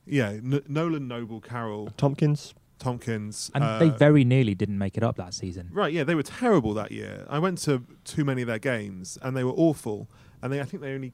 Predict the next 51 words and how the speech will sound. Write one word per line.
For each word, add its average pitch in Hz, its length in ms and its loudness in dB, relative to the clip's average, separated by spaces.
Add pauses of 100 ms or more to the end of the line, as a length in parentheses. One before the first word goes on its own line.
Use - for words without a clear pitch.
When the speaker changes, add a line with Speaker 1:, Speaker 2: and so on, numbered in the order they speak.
(100)
Speaker 1:
what, 120 140 -16
they 120 80 -12
only 131 120 -12
came 123 160 -12
up 110 100 -14
to - 80 -20
the 113 60 -16
playoffs, 113 380 -8
right? 110 140 -10
They 120 60 -8
Speaker 3:
The 127 60 -4
Speaker 1:
beat 127 80 -6
Speaker 3:
playoff 143 200 6
Speaker 1:
Blackpool - 0 -
in - 0 -
the 113 120 2
Speaker 3:
final, 98 200 2
yeah, 113 80 4
Speaker 1:
final. 101 140 0
Speaker 3:
beat 110 140 -2
Blackpool. 113 460 2
And 123 100 0
if 110 80 0
they 127 80 2
hadn't, 95 400 0
then, 107 360 -2 (280)
I 90 120 -4
mean, 90 100 -10
who 127 140 4
knows 107 200 2
what 98 120 -8
would 92 100 -8
have 90 80 -12
happened. 92 240 -6
They, 107 140 0
they 113 160 0 (100)
kind 131 140 2
of 101 160 -2 (240)
mortgaged 117 460 2
themselves 101 360 -4
to - 100 -6
the 95 80 -4
hilt 98 400 0
in 110 120 -4
order 101 160 -2
to, 101 260 -6 (100)
to 110 80 0
make 104 260 -2
it 107 60 -6
that 101 160 -6
season. 104 380 -4